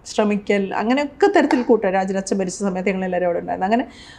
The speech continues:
ഒരു സൗഹൃദം അന്ന് മുതലേ ഉള്ളതാണ്. പിന്നെ രാജൻ അഞ്ച്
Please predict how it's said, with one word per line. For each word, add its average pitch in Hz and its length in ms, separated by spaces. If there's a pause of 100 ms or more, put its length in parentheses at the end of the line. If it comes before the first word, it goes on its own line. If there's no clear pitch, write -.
(200)
ഒരു 226 160
സൗഹൃദം 247 640
അന്ന് 233 360
മുതലേ 202 480
ഉള്ളതാണ്. 156 360 (160)
പിന്നെ 262 160
രാജൻ 233 240
അഞ്ച് 240 480